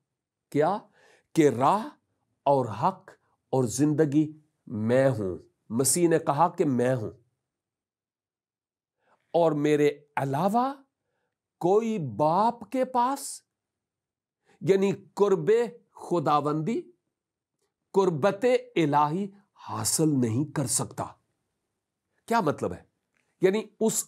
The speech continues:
آیت کے مطابق مسیحا نے فرمایا کہ خدا ایک ہے اور اس کے پاس جانے والی راہ بھی ایک ہی ہے، راہیں نہیں ہے۔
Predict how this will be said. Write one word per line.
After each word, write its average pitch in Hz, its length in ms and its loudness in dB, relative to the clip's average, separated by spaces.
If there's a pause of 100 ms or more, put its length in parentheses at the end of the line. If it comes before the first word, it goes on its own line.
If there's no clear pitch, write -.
(140)
آیت 254 380 2
کے 233 160 2
مطابق 139 520 0 (600)
مسیحا 190 560 2
نے 156 160 0
فرمایا 120 560 -2 (800)
کہ 170 100 2
خدا 143 460 2 (220)
ایک 208 340 -4
ہے 92 100 -14 (760)
اور 151 140 4 (140)
اس 190 180 2
کے 180 120 2
پاس 156 340 0 (140)
جانے 151 380 2 (260)
والی 139 380 0 (280)
راہ 151 300 2
بھی 139 380 -4 (200)
ایک 160 400 2
ہی 147 180 4
ہے، 117 280 0 (880)
راہیں 160 640 0 (440)
نہیں 123 600 -2
ہے۔ 90 120 -10